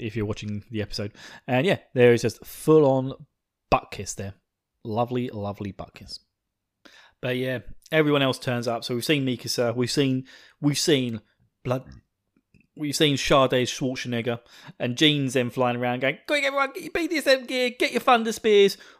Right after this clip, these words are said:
We're going to kill every last one of these motherfuckers." And we also, we get to see Pixis. Ah, Pixis has turned into a Titan, and they sadly have to kill him. But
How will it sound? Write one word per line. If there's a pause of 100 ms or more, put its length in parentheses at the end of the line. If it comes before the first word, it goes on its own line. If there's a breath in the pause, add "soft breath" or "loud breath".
We're
going (200)
to (280)
kill
every
last
one
of
these
motherfuckers." (280 loud breath)
And
we
also,
we
get
to
see
Pixis. (320)
Ah,
Pixis
has
turned
into
a
Titan, (460 loud breath)
and
they
sadly
have
to
kill
him. (420 loud breath)
But